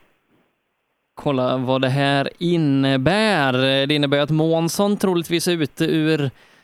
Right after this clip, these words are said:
guldfighten i klassen och att Alexander Andersson har tagit ett kliv mot guldet.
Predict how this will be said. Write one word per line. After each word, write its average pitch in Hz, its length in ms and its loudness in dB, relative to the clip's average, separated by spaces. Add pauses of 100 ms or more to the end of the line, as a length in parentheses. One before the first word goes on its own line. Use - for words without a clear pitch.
(260)
guldfighten 143 840 0
i 143 40 -2
klassen 165 580 -2
och - 300 -6
att - 440 -8
Alexander 147 440 -2
Andersson 147 580 0
har 139 120 0
tagit 131 340 -2
ett - 200 -6
kliv 196 540 -2
mot 180 680 -2
guldet. 135 800 -2